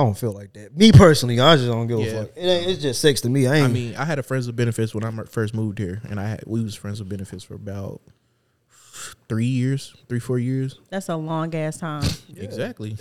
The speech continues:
Speaker 1: Yeah, that's it. That's all we here for.
Speaker 3: Just
Speaker 1: What you
Speaker 3: wasting
Speaker 1: mean?
Speaker 3: people's
Speaker 2: That was the
Speaker 3: time.
Speaker 2: whole
Speaker 1: That's not a
Speaker 2: point.
Speaker 1: waste of time.
Speaker 2: We
Speaker 1: We
Speaker 2: was never
Speaker 1: both
Speaker 2: going into being a relationship.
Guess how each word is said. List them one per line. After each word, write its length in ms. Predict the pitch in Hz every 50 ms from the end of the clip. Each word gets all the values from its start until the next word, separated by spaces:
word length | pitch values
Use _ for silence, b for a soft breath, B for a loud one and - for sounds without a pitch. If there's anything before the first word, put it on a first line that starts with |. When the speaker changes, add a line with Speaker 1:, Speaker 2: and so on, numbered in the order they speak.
| - 113
Speaker 1:
Yeah, 320 | 151 214 220 117 110 110 104
that's 180 | 123 156 175 -
it. 160 | 285 381 -
That's 140 | 180 214 -
all 100 | 311 320
we 80 | 339 339
here 180 | 370 415 427 381
for. 260 | - 208 147 117 104 101
Speaker 3:
Just 240 | 160 170 175 -
Speaker 1:
What 140 | 170 196 233
you 60 | 392
Speaker 3:
wasting 20 | 381
Speaker 1:
mean? 180 | 415 427 403 294
Speaker 3:
people's 160 | 160 113 104
Speaker 2:
That 100 | - 160
was 120 | 185 202 196
the 60 | 170
Speaker 3:
time. 60 | 170 165
Speaker 2:
whole 120 | 190 208
Speaker 1:
That's 160 | - - 185 277
not 180 | 269 294 247
a 20 | 214
Speaker 2:
point. 100 | 202 180
Speaker 1:
waste 180 | 208 247 - 220
of 60 | 170
time. 320 | - 320 359 330 220 143
Speaker 2:
We 80 | 120 -
Speaker 1:
We 120 | 131 190
Speaker 2:
was 80 | 214 208
never 280 | 233 277 - 208 233 220
Speaker 1:
both 40 | 160
Speaker 2:
going 320 | - 233 247 240 208 170 202
into 300 | 220 233 220 - 208 180
being 560 | 160 190 208 208 196 185 175 165 165 170 - - _ -
a 80 | 143
relationship. 340 | 143 139 180 285 302 220 180